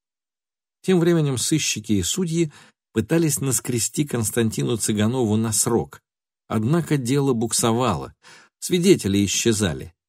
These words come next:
Самого опасного из них пуля снайпера уложила на тротуар прямо на пути к следователю. Судью Довгова избили железными арматуринами. Двенадцатого апреля тысяча девятьсот девяносто четвёртого года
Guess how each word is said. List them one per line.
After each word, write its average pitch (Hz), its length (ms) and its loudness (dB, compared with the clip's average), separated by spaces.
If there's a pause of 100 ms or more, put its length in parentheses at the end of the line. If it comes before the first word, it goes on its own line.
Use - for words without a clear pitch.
(220)
Самого 113 440 2
опасного 104 640 2
из 90 120 0
них 98 220 0
пуля 117 280 2
снайпера 120 480 0
уложила 110 500 2
на 110 160 2
тротуар 117 480 -2
прямо 123 320 0
на 117 100 0
пути 113 300 -2
к - 60 -4
следователю. 73 680 -2 (540)
Судью 135 460 0
Довгова 110 640 2 (220)
избили 135 420 4
железными 127 580 2
арматуринами. 87 840 -2 (460)
Двенадцатого 113 640 2
апреля 104 360 2
тысяча 107 380 -2
девятьсот 98 380 0
девяносто 101 420 0
четвёртого 104 560 0
года 131 360 0